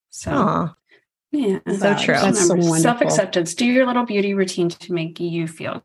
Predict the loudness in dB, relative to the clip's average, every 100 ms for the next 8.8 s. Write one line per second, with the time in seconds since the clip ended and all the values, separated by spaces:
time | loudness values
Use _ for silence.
0 | -8 -6 -6 -10 -12 -6 -4 -4 -10 -16
1 | -12 -8 -6 -4 -2 0 2 0 0 0
2 | 2 2 4 2 2 0 -2 0 2 0
3 | -2 -6 -4 -4 -2 0 0 0 0 0
4 | 2 0 -2 -10 -20 -20 _ 0 2 2
5 | 0 -4 -2 -2 0 -2 -2 -2 -2 -4
6 | -4 -4 -2 -2 -2 -2 0 0 0 0
7 | -4 -4 -2 -2 -2 -4 -4 -4 -2 -2
8 | -2 -2 0 0 -4 -4 -4